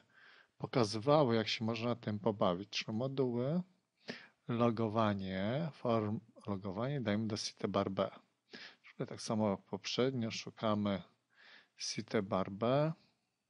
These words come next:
Zapisz i zamknij. Czyli mamy City Bar A i City Bar B.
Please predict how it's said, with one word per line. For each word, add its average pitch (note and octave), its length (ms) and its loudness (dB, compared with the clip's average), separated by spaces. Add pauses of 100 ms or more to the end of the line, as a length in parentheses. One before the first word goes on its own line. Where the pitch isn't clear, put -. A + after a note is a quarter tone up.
(2500)
Zapisz - 580 0
i A#2 80 -6
zamknij. D#3+ 880 0 (920)
Czyli A2+ 240 -4
mamy G#2+ 260 2
City - 340 -2
Bar G2 340 0
A C#3 300 0
i A2+ 60 -4
City - 340 -6
Bar G#3+ 200 -2
B. - 200 -12